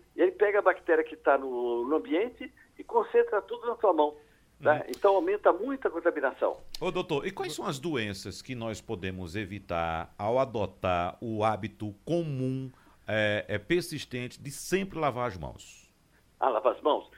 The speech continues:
Speaker 1: Ah, tem muita. Pode ser gripe, resfriado, né? Que a pessoa, por exemplo, ela tem que espirrar na parte interna do cotovelo. Como se fosse, sabe o vampiro, quando ele vai por aquela, aquela capa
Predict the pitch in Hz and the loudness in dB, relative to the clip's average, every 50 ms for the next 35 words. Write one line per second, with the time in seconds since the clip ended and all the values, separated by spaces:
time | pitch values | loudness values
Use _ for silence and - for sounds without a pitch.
0 | - - - 117 113 120 117 - - 139 131 123 123 110 - - - - 135 - | -20 -10 -6 -2 0 0 0 2 2 2 2 2 -2 -4 -4 -6 0 2 2 2
1 | - - 135 127 - 131 135 147 143 - - - 101 110 - - - - 107 117 | 2 -2 -6 -4 -4 0 2 2 2 2 -2 -4 -4 -4 -2 -2 0 4 6 6
2 | 117 113 - - 113 98 - - - - _ - 120 139 135 - 147 147 - - | 6 6 4 0 -4 -6 -6 -10 -16 -20 _ 2 2 2 4 2 0 -2 -2 2
3 | - - 131 - - 147 - - 165 156 156 - 139 120 - 127 113 - 120 117 | 4 6 6 6 4 0 2 4 4 4 4 2 0 0 2 2 2 2 -2 0
4 | - - 170 175 - - - - - _ - 113 - - 139 151 147 113 90 - | 2 2 2 2 0 -6 -8 -8 -8 _ -4 -4 4 8 8 10 10 8 6 2
5 | - _ _ _ _ _ _ - - 143 135 - - 165 165 160 - - 180 160 | -6 _ _ _ _ _ _ 6 6 6 6 8 8 6 6 6 2 -6 -10 -10
6 | - - - 147 151 160 165 160 - 170 - 170 - - 175 - 147 139 131 123 | -6 -2 0 0 0 0 -4 -6 -8 -10 -10 -10 -8 -8 -2 2 6 6 6 6
7 | 113 101 90 - - - - _ _ _ - 139 165 170 - 165 - - - 185 | 4 0 -4 -6 -10 -16 -20 _ _ _ -6 -4 -4 -2 -2 -4 -4 2 4 4
8 | 208 - - - 202 190 160 - - 233 247 240 202 180 139 - 139 139 117 - | 4 4 2 0 0 0 0 2 4 2 2 4 2 0 2 4 2 2 2 2
9 | - - 143 165 160 143 131 117 117 - - 123 120 120 120 117 117 131 120 - | -4 -10 -6 -2 -2 -2 0 -2 -4 -4 -2 -4 -2 0 0 4 4 4 4 4
10 | - 120 110 - - 123 110 101 98 - 92 - - - 120 117 110 - - - | 4 2 2 2 2 2 2 0 -2 -6 -10 -2 2 4 4 4 4 0 4 6
11 | 160 147 113 - - 110 95 - | 8 8 8 6 0 -2 -2 -2